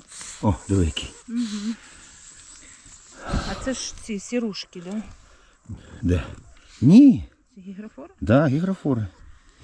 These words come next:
Speaker 1: Це гіграфори. В тих місцях, куди ми повинні були їхати.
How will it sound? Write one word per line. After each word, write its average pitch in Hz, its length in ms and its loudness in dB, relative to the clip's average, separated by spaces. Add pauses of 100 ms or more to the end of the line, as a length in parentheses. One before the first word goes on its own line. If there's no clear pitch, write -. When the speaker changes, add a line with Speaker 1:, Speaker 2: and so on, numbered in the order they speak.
(3250)
Speaker 1:
Це 113 200 0
гіграфори. 123 640 0 (2250)
В - 60 -8
тих 98 180 8
місцях, 127 440 4 (360)
куди 87 200 2
ми 90 100 6
повинні 95 400 4
були 87 280 2
їхати. 80 360 -6